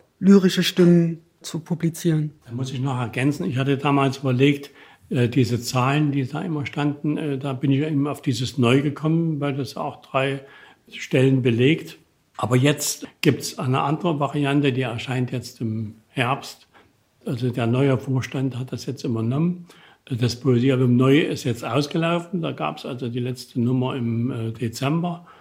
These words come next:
Speaker 2: Und jetzt wird's Poesiealbum drei Punkt null heißen. Und das erscheint jetzt, äh, als A-, Mitglied der Anthologie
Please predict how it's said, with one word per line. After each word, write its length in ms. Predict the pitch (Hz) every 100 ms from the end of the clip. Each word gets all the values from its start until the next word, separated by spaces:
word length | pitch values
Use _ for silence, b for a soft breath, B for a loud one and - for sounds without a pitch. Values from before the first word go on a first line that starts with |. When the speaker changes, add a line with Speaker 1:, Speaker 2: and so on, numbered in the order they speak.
| b b b -
Speaker 2:
Und 240 | 131 117
jetzt 280 | 127 - -
wird's 380 | 123 - - _ _
Poesiealbum 680 | 135 127 147 135 123 131 117
drei 300 | - 117 127
Punkt 420 | 127 131 120 -
null 300 | 127 127 131
heißen. 460 | 117 160 175 196 196 - b b b b b _
Und 240 | 131 120
das 140 | 120
erscheint 480 | - 113 120 117 113
jetzt, 340 | 120 104 - -
äh, 60 |
als 520 | 156 117 139 117 107
A-, 180 | 269 170
Mitglied 420 | 208 139 - 127
der 60 | 135
Anthologie 760 | 120 120 117 117 135 147 156